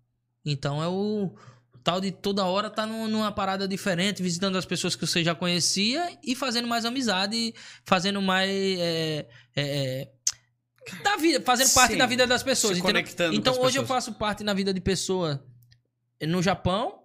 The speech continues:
Speaker 1: algumas pessoas que eu conheci que lembram de mim e a gente se fala.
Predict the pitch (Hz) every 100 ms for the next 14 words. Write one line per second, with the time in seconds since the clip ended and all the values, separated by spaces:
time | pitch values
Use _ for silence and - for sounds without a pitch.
0 | _ _ - 151 151 151 - 147 147 -
1 | 143 143 135 143 131 143 139 139 135 135
2 | 135 127 131 170 - 190 196